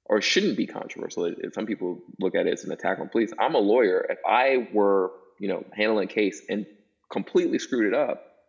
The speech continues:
I get sued for malpractice. The same thing for a doctor or any other profession. So if you're a, a cop who kicks in the wrong door and shoots someone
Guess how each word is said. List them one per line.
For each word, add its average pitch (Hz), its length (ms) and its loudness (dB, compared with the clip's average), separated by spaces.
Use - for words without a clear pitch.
I 165 100 2
get 190 160 2
sued 277 260 2
for 151 100 -2
malpractice. 160 720 -2
The 107 80 -6
same 107 220 0
thing 110 200 -2
for 92 100 -6
a 87 60 -8
doctor 127 460 0
or - 20 2
any 147 300 0
other 120 160 0
profession. - 640 -8
So 120 140 2
if 110 80 2
you're 151 340 4
a, 98 540 2
a 95 40 -8
cop - 540 -8
who 113 120 -4
kicks - 400 -4
in 135 120 0
the 110 80 0
wrong 113 480 2
door 120 420 0
and 107 160 -2
shoots - 420 -6
someone - 520 -8